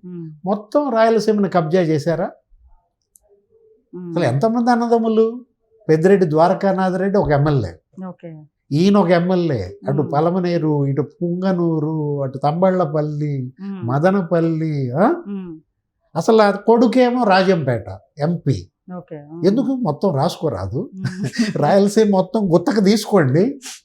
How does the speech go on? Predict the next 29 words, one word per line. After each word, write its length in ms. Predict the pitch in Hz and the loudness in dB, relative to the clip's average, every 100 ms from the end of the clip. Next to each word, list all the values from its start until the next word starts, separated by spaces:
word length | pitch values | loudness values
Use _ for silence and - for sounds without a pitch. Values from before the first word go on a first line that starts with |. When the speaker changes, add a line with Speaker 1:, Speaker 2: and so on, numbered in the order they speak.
| 190 | -12
Speaker 1:
మ్మ్. 140 | 180 | -4
Speaker 2:
ఆ? 220 | 202 180 - | -4 -4 -6
Speaker 1:
కాంట్రాక్ట్ 540 | 190 196 214 202 208 190 | -6 -4 -4 -4 -4 -8
తీసేసుకోమంటారు. 800 | 185 175 156 170 165 160 160 156 | -10 -12 -12 -14 -14 -14 -16 -14
ఆ. 340 | 180 180 175 _ _ 196 | -16 -16 -20 _ _ -6
Speaker 2:
అంటే, 140 | 220 302 | 0 2
ఏంటి 520 | 185 143 254 339 330 | 4 4 4 4 0
అసలు 220 | - 285 | 0 0
ఇది? 460 | 277 277 277 285 - _ _ 156 | 2 0 -2 -8 -18 _ _ -8
ఇక 120 | 190 | -2
అక్కడ 260 | 202 190 180 | -2 0 2
బీసీ, 720 | 156 208 196 - 214 202 185 | 2 2 0 -2 0 2 2
ఎస్సీ, 580 | 170 - 208 202 196 160 | 0 -2 0 0 2 0
ఎస్టీ, 680 | 160 - - 196 196 196 | 0 -4 -4 -2 -2 -4
ఇక 140 | 175 139 | -6 -6
బలిజ, 480 | 113 127 175 185 175 180 185 180 160 | -2 0 2 0 0 -2 -4 -6 -8
మైనారిటీ 760 | 135 120 156 180 180 165 175 | -8 -4 -4 -2 -4 -4 -4
ఎవరు 440 | 175 165 139 190 147 | -2 -2 0 0 2
లేరా? 440 | 143 185 165 190 - _ 170 | 2 4 2 -2 -8 _ -14
Speaker 1:
అవును, 240 | 151 143 135 143 _ - 160 | -14 -14 -18 -20 _ -16 -16
అవును. 200 | 143 139 _ _ _ _ _ _ _ _ _ _ _ _ _ | -16 -20 _ _ _ _ _ _ _ _ _ _ _ _ _
Speaker 2:
అంటే, 120 | 208 | 2
ఎలా 480 | 214 135 160 226 247 | 2 4 2 4 4
పెద్దిరెడ్డి 640 | 240 185 175 214 208 196 | 4 2 2 2 4 6
రామచంద్రారెడ్డి 1300 | 180 170 185 170 175 165 160 165 165 170 190 196 196 - | 6 4 2 -2 -2 0 0 0 0 -2 0 -2 -6 -6
ఇలా 480 | 147 160 156 151 135 | -2 0 0 -2 -2
వేల 300 | 131 170 175 | -2 0 -2
కోట్లకి 540 | 139 165 175 180 151 147 | -2 -4 -4 -4 -4 -4
పడగెత్తారు? 800 | - 127 147 147 139 - 104 | -4 -4 -2 -2 -4 -10 -10